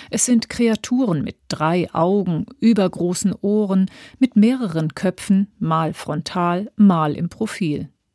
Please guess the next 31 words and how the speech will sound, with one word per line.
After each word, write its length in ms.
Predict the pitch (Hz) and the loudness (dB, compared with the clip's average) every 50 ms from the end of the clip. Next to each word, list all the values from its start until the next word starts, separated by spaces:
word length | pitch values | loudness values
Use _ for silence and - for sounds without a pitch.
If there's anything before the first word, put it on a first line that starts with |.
| _ - - - - - - - - - | _ -20 -20 -20 -20 -20 -20 -20 -10 -8
Als 220 | - 247 - - - | -6 -6 -6 -6 -4
zu 100 | - 262 | -4 -2
Beginn 400 | 214 226 - - 240 247 311 285 | -2 -2 -2 0 0 0 0 0
der 140 | 185 143 139 | -2 -4 -6
Corona-Pandemie 1080 | - - 165 151 165 180 208 214 196 170 147 - - 196 170 160 170 170 170 170 170 | -8 -10 -6 -4 -2 2 2 2 2 2 -2 -6 -8 -6 -6 -4 -2 0 0 0 0
deutlich 560 | 160 180 175 185 208 220 - 214 196 - - - | 0 0 2 2 0 0 0 -2 -4 -4 -4 -4
wurde, 360 | 190 190 185 180 185 190 185 | -4 -2 -2 -2 -2 -2 -4
dass 180 | - 190 - | -4 -6 -4
das 220 | - 233 208 - - | -4 -4 -4 -2 0
Virus 440 | 202 226 254 233 196 170 - - - | 0 2 2 0 0 -2 -2 -4 -6
vom 240 | - - 165 - - | -8 -10 -10 -10 -8
Tier 360 | - - 196 190 196 170 - | -4 -2 0 2 2 2 0
auf 100 | 151 - | -2 -4
den 200 | - 185 180 170 | -2 0 0 2
Menschen 340 | 175 190 214 226 - 220 - | 2 2 0 0 0 0 0
übertragen 640 | - 208 202 - - - 190 185 185 185 185 170 | 0 -2 -2 -2 -2 -2 -2 -2 0 0 -2 0
wurde, 320 | 185 180 185 175 185 185 - - - - - - _ - 226 | 0 0 0 0 -2 -2 -4 -8 -18 -20 -20 -18 _ -6 -4
rückte 280 | 285 294 - - 254 - | -4 -4 -2 -2 -4 -2
für 180 | - 180 170 | -2 -4 -2
Dietmar 460 | 139 - 196 214 208 - 185 165 156 | 0 0 0 0 0 0 -2 -2 -2
Groß 400 | 135 - 156 156 165 180 190 - | -4 -4 -4 -2 -2 -2 -2 -2
das 260 | - 226 220 - - - | -2 -4 -4 -4 -6 -8
Tier 400 | - - 185 175 170 - - - | -6 -2 0 0 0 0 0 0
immer 180 | 175 185 180 | 2 2 4
mehr 160 | 175 170 170 | 2 2 2
ins 240 | - - 156 - - | 0 -2 -4 -4 -6
Zentrum 460 | - - 175 160 151 - - 180 175 | -6 -4 -4 -4 -4 -6 -4 -4 -2
der 180 | 175 220 220 - | -2 -2 -2 -2
Aufmerksamkeit. 1120 | 180 175 - - - 151 - - - - 151 131 - - - 160 147 135 - - - - _ _ _ _ _ _ - | -2 -2 -2 -4 -8 -8 -8 -8 -8 -8 -8 -8 -8 -10 -10 -12 -12 -12 -12 -14 -16 -18 _ _ _ _ _ _ -14
Des 220 | - - - - 175 | -12 -10 -8 -4 -2
Weiteren 540 | 160 165 175 175 - 180 185 180 180 175 | -2 -2 -2 -4 -4 -2 0 0 0 0